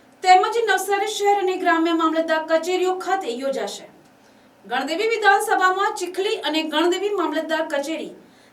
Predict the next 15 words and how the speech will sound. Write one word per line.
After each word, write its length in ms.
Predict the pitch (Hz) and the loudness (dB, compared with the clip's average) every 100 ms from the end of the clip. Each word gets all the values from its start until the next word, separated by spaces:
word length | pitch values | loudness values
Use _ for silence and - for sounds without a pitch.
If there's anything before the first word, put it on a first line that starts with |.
| _ | _
તેમજ 440 | 349 349 403 - 427 427 | 6 6 6 0 -2 -2
બિલીમોરા 500 | 320 330 403 415 427 | -2 -2 0 0 0
નગરપાલિકા 760 | 359 339 339 339 311 320 339 359 | 0 0 0 2 2 0 -2 -2
ખાતે 340 | 330 302 339 | -4 -6 -8
સુનાવણી 460 | - 302 247 247 320 | -8 -8 -8 -8 -8
થશે, 440 | 311 240 - - - _ _ _ _ _ _ _ _ - | -10 -10 -14 -20 -20 _ _ _ _ _ _ _ _ -10
જ્યારે 280 | 226 285 311 | 4 4 4
વાંસદા 420 | 330 349 403 453 453 | 2 0 2 2 4
વિધાનસભામાં 760 | 403 403 427 392 381 381 392 | 4 4 2 2 4 4 0
ખેરગામ 540 | - 330 311 311 359 359 - | 0 0 2 2 2 -2 -10
અને 140 | 247 | -8
વાંસદા 480 | 254 311 339 381 415 | 0 2 2 2 2
મામલતદાર 520 | 392 330 339 339 330 | 2 0 0 0 0
કચેરીઓ 440 | 320 294 294 285 302 | 0 -2 -4 -6 -6
ખાતે 520 | 294 302 311 - | -2 -4 -2 -8